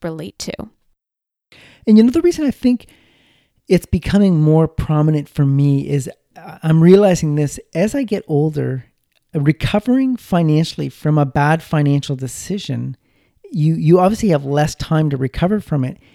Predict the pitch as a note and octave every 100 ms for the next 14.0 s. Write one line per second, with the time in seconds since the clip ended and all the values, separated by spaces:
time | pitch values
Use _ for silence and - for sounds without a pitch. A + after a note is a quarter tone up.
0 | _ _ F3 F3 E3+ F3 E3+ - D#3 D#3
1 | A#3 B3 F3 C#3+ - - A3 G#3 B2+ C#3
2 | _ _ _ _ _ _ - D#3+ D3+ D#3+
3 | D#3 D3+ F#3+ G3+ G#3+ F#3 - D#3 C#3+ -
4 | _ - F3 G#3 G3+ - - C3 B2+ -
5 | D3 F3+ _ _ _ - C#3+ C#3+ C3+ F3
6 | F3 D3+ C#3 _ _ _ - D3+ B2+ E3+
7 | F3 C#3+ D3 D#3 D3+ D#3 G3 - C3 C#3
8 | D3+ _ _ _ _ _ D#3+ C#3 C#3 G3
9 | _ _ _ - - _ _ - - -
10 | G3 D3+ D#3+ E3 - C3 B2 C3 C3+ D3+
11 | C#3+ C3 C#3+ C3+ D3 C#3 D3+ C#3 D3 _
12 | _ _ _ _ _ _ _ _ - D#3
13 | D3 D3+ - _ _ _ _ - -